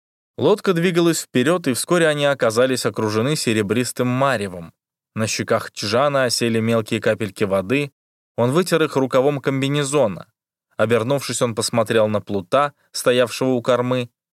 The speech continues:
Робот низко наклонился над бортом и шестом отталкивался от дна. «Ты видишь сквозь туман?»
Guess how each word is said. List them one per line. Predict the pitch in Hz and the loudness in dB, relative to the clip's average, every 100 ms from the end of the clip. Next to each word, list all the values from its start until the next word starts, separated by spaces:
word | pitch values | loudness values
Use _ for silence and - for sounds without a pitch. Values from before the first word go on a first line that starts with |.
| _ _ - | _ _ 0
Робот | 156 196 180 | 2 2 0
низко | 170 175 - | 0 -2 0
наклонился | 151 135 139 151 151 - | -2 2 2 2 0 2
над | 127 117 | 2 2
бортом | 113 180 175 156 147 | 2 0 2 -2 0
и | |
шестом | 131 113 - 147 175 | -2 -4 -2 0 2
отталкивался | 151 - 120 139 - 135 131 - 131 | 0 2 2 2 0 -2 -2 0 -2
от | - 120 - | 0 -4 -4
дна. | 120 107 104 92 - _ _ _ _ _ _ _ | -8 -4 -2 -4 -10 _ _ _ _ _ _ _
«Ты | - 127 131 131 | -4 -2 0 0
видишь | 156 233 139 | 0 -2 -2
сквозь | - 127 120 - | -4 -2 -2 -2
туман?» | 143 131 107 | 0 0 -2